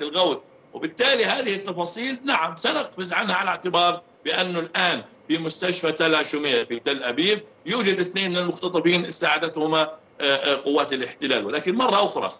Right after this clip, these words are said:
ماذا بخصوص المائة وأربعة وثلاثين الذين تبقوا داخل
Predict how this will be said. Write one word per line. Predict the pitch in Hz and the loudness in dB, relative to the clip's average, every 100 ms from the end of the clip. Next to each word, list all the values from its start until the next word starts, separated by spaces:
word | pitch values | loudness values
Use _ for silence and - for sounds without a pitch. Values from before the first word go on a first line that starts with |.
| - | -4
ماذا | 175 226 202 | 0 0 0
بخصوص | 180 170 185 226 185 | -4 -4 -4 0 0
المائة | 180 170 233 | -2 -4 -2
وأربعة | 175 175 214 175 165 | -2 0 -2 -2 -4
وثلاثين | 165 165 160 175 | -2 -2 0 0
الذين | 180 156 175 170 | 2 2 2 2
تبقوا | - 156 165 - 160 160 - - 156 | 2 0 2 4 4 2 -4 -8 -2
داخل | 165 160 151 | -2 -2 -2